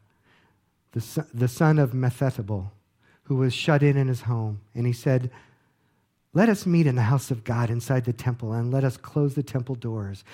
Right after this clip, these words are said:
because men are coming to kill you. By night they're coming to kill you.' But I say, should a, but I said, 'Should a man like me run away?'"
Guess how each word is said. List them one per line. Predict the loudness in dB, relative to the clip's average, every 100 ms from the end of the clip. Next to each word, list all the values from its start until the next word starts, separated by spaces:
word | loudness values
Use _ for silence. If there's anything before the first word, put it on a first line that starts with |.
| -10
because | 0 2 4
men | 6 6 6
are | 4
coming | 2 2 2
to | 2
kill | 2 2
you. | 2 0 -4 -10 -2 4
By | 6
night | 8 6 6
they're | 2
coming | 2 2 4 4
to |
kill | 0 2 2 2
you.' | 0 0 -4 -12 -20 2
But | 8
I | 8
say, | 8 6 4
should | 6 4
a, | 4 2 -6 -16 -20 -12
but | 2 6
I | 6
said, | 6 6 4
'Should | 4 4
a | 6
man | 8 8 8
like | 6 4
me | 4 4
run | 6 6
away?'" | 6 6 6 6 2